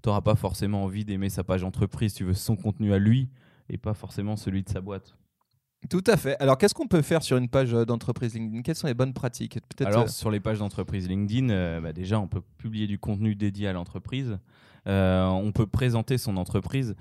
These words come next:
Speaker 1: Alors, déjà, là où, là où c'est important d'avoir cette page, même si c'est pas la plus importante, il est important de l'avoir, ben, tout simplement pour être présent sur LinkedIn, pour,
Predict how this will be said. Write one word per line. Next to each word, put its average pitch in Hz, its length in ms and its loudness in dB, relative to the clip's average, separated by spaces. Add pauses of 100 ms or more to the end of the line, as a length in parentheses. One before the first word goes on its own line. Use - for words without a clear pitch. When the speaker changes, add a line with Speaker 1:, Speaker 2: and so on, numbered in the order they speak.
(180)
Speaker 1:
Alors, 95 340 2 (220)
déjà, 110 380 0
là 131 260 4
où, 117 180 2
là 143 220 2
où 107 300 0
c'est 101 240 -4
important 135 480 -4
d'avoir 127 400 2
cette - 240 -4
page, 110 360 0
même 135 220 -2
si 131 240 -4
c'est 98 160 -2
pas 113 140 2
la 95 100 -2
plus 104 220 -4
importante, 120 560 -6 (260)
il 110 80 0
est 107 40 4
important 120 360 2
de 110 60 0
l'avoir, 110 320 0
ben, 95 260 2
tout - 80 -12
simplement 104 380 -2
pour 90 180 -2
être - 140 -4
présent 113 340 -2
sur 95 140 -10
LinkedIn, 92 400 -6 (380)
pour, - 180 -4